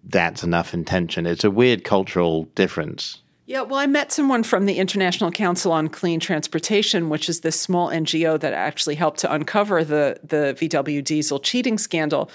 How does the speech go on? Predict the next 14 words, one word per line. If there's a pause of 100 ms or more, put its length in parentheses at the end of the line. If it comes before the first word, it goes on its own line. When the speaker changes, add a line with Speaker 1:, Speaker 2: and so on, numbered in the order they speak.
(380)
Speaker 2:
And
he
explained
to
me
that
when
the
E
P
A (720)
creates
a
regulation,